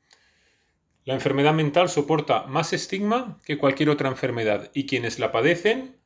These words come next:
son discriminados con más frecuencia y de manera más significativa que quienes padecen otras enfermedades. Una percepción común del personal sanitario,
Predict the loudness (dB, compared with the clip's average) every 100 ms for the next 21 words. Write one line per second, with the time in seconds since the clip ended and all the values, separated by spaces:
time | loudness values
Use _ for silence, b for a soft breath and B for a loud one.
0 | -10 -4 0 0 0 -2 0 0 0 0
1 | -4 -4 -4 -4 -4 0 0 0 -2 -2
2 | -14 _ -4 0 2 2 4 2 -2 -6
3 | -4 -4 -4 -6 -8 -4 -4 -2 0 0
4 | 0 -8 -8 -6 -6 -6 -4 0 0 0
5 | -4 -4 -6 -4 -4 -6 -8 -6 -6 -10
6 | -12 -16 -20 _ _ _ _ _ _ _
7 | _ _ _ _ _ _ _ _ b b
8 | b b b b 0 2 2 2 0 0
9 | 0 0 2 2 0 -6 -14 -10 -8 -8
10 | -10 -10 -8 -6 2 2 2 -2 -6